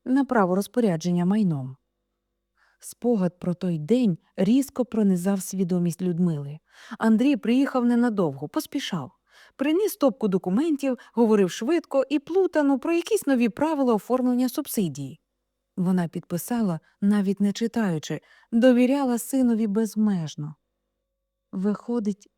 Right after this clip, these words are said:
ти мене обманув?» Це прозвучало не як запитання, а як констатація факту. Власну матір обдурив. «Мамо, я все виправлю.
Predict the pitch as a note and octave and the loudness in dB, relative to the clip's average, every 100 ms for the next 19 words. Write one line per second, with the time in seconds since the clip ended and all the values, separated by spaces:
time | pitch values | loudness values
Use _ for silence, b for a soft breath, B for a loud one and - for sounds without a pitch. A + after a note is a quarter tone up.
0 | _ A3 G#3+ G#3 G#3 G3+ G#3 A#3 B3+ C4 | _ 0 2 2 2 2 2 2 2 2
1 | E3 - _ _ _ _ - G3 F#3 F#3+ | -2 -8 _ _ _ _ -6 -4 0 0
2 | G3 G3 A3 G#3+ F#3+ G3 F#3 F3+ F#3 F#3+ | 0 0 0 2 4 4 2 -2 -2 -2
3 | B3+ C4 G3 E3+ - B B G3+ G#3+ - | -2 0 2 0 -4 B B 2 2 2
4 | A3+ - A3 A#3 A3+ A#3 A3+ G#3 D3 - | -2 0 -2 -2 -2 -4 -4 -6 -8 -10
5 | C#3+ - _ _ _ _ _ F#3 F#3+ G#3+ | -14 -16 _ _ _ _ _ -2 2 2
6 | B3+ - A#3+ A3 A3 C4 - G#3+ - F#3 | 0 -2 2 4 4 0 -2 -4 -2 -6
7 | F3 G3 F#3 D#3 D#3 _ _ _ _ B | -2 0 0 -2 -10 _ _ _ _ B
8 | B B A#3+ B3 A#3+ F3 F3 F#3 C#4+ C#4 | B B 0 4 4 2 0 0 0 0
9 | G#4 G4 E4+ G#3 F#3+ F3 E3 | 0 4 2 2 0 -2 -4